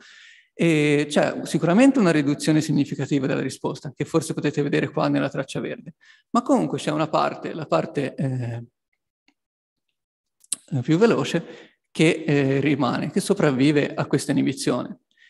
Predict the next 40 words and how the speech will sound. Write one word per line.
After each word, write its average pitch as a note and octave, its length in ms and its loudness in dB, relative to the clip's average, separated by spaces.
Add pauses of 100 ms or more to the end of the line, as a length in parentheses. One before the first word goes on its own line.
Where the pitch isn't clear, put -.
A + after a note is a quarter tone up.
(420)
E G3 100 -6
questo C4+ 280 0
ci D3+ 100 -6
fa - 380 -4 (200)
dire E3+ 320 4
che - 320 2
effettivamente, E3+ 960 0
eh, C#3 480 -2
il, C#3 260 0
la C3+ 420 0
via E3 140 2
canonica F3 520 2
non C#3 160 4
è D3+ 220 2
l'unico, C3+ 760 0
eh, C#3 580 -4 (440)
pathway C3+ 560 -2 (420)
che, C#3+ 160 2
eh, C#3 500 0
dà C#3+ 140 0
l'informazione C#3 920 0
alle C#3 140 -6
strade C#3+ 180 0
superficiali D3 920 0
e - 80 0
che - 160 0
quindi D#3+ 300 6
dovremo D#3 320 4
un F3 100 2
po' F3+ 120 2
un D#3+ 100 4
attimo D3+ 400 2
studiare D3+ 420 2
meglio C#3 480 2
e D#3+ 80 2
rivedere C#3 400 2
un C3 100 2
po' C#3+ 180 -2
questo - 260 -6
modello. - 500 -4